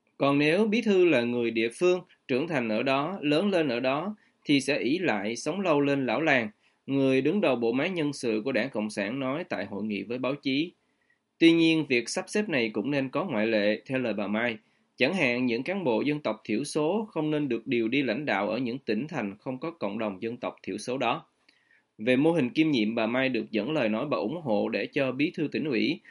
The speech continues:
vốn là lãnh đạo về mặt đảng, kiêm luôn chức người đứng đầu Hội đồng Nhân dân, mặc dù cơ quan này về danh nghĩa là do người dân bầu lên để giám sát hoạt động của chính quyền. Theo mô hình này thì đảng làm và tự kiểm tra việc làm của mình luôn. Lâu nay, theo mô hình lãnh đạo địa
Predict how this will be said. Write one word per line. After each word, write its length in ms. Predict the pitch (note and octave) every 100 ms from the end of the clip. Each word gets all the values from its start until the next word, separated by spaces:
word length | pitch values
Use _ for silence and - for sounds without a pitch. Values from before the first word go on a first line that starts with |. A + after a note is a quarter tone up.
| - _
vốn 320 | C3 C#3 D#3+
là 100 | G#3
lãnh 220 | B2 A2+ D#3
đạo 200 | A2 A2
về 120 | A2
mặt 200 | G#2+ -
đảng, 320 | G2+ G2 D#3+ - _ _
kiêm 220 | D#3+ D#3+
luôn 280 | D#3+ D#3+ D#3 D3
chức 240 | G#3+ A3+
người 240 | C3 A#2+ A2+
đứng 160 | D#3+
đầu 200 | E3 A#2
Hội 180 | G#2+ A2
đồng 220 | A#2+ A2
Nhân 180 | B2+ C#3+
dân, 200 | D3 C3+ - _ _
mặc 200 | C3 C3
dù 180 | C#3+ B2+
cơ 180 | B2+ D#3+
quan 260 | D#3+ D#3
này 140 | C#3 A2+
về 160 | A2+
danh 260 | G#2+ C3+ D3
nghĩa 220 | G#2+ B2
là 120 | D3+
do 240 | A2 B2+ C3+
người 240 | B2+ G#2+
dân 260 | B2 C3+ B2+
bầu 200 | A2 G#2+
lên 220 | C3 C#3 -
để 140 | G#2+
giám 200 | B2 D3+
sát 220 | - F#3 C#3+
hoạt 160 | G#2+
động 240 | A#2+ G#2 G#2+
của 100 | A2+
chính 180 | D3+
quyền. 240 | E3 B2+ G#2 _ _ - _ -
Theo 140 | E3
mô 140 | E3 E3
hình 200 | B2+ B2
này 200 | A2+ A2
thì 100 | A2
đảng 460 | G#2+ G#2+ D3+ G#3+
làm 400 | D#3+ B2 A#2 G#2+
và 120 | G#2+ G#2+
tự 200 | G#2+ G#2
kiểm 220 | G#2+ C#3
tra 220 | C#3 C3
việc 220 | B2 G#2+
làm 240 | A#2 G#2+ G2+
của 120 | G#2+
mình 160 | B2 G#2
luôn. 200 | A2+ A2+ _ _ _ _ _ - _ _ _
Lâu 220 | C3+ D3
nay, 220 | D#3 D3+ C#3+
theo 140 | D3+
mô 180 | D3+ D3+
hình 220 | D#3 A2+
lãnh 160 | G#2+ D3+
đạo 160 | A#2+
địa 160 | A2+